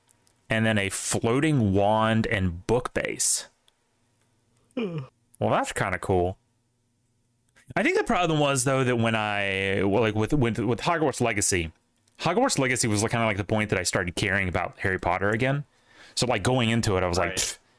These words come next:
Speaker 1: pfft, I don't want, I don't want this gay shit." And in retrospect,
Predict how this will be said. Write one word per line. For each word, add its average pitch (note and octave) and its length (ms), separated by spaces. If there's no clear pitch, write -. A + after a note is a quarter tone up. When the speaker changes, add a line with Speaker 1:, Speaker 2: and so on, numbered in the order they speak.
Speaker 1:
pfft, - 180
I E3 120
don't G3 100
want, A2+ 220
I - 20
don't C3 120
want A2 120
this F#2 160
gay C3 400
shit." - 680
And A2+ 100
in G2 100
retrospect, - 600